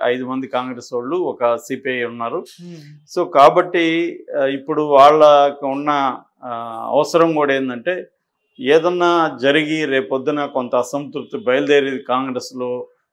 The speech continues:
Speaker 1: అదే టైంలో కేసీఆర్ని కూడా నమ్మలేము, కేసీఆర్ పెద్ద స్ట్రాటజిస్టు, ఆయనే ఉన్న ఒక ఆరేడు మందిని లాగితే కూడా ఈ ప్రభుత్వం కుప్పకూలిపోయే అవకాశం ఉంది.
Speaker 2: Hmm.
Speaker 1: ఎవరికి మెజారిటీ లేనప్పుడు మళ్ళీ ఎలక్షన్లకు కూడా వెళ్ళొచ్చు, ఏమైనా జరగచ్చు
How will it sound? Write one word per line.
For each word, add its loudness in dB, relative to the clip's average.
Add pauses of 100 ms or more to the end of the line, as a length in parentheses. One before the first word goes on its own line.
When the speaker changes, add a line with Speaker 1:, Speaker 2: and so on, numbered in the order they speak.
(140)
Speaker 1:
అదే 2
టైంలో 0
కేసీఆర్ని 0
కూడా -6
నమ్మలేము, -6
కేసీఆర్ -4 (400)
పెద్ద 0
స్ట్రాటజిస్టు, -6 (520)
ఆయనే 0
ఉన్న 0
ఒక 0
ఆరేడు 4
మందిని -4
లాగితే 4
కూడా 0
ఈ 0
ప్రభుత్వం -4
కుప్పకూలిపోయే -8
అవకాశం -4
ఉంది. -16
Speaker 2:
Hmm. -10
Speaker 1:
ఎవరికి 2
మెజారిటీ 2
లేనప్పుడు -4
మళ్ళీ -4
ఎలక్షన్లకు -4
కూడా -2
వెళ్ళొచ్చు, -6 (360)
ఏమైనా 0
జరగచ్చు -2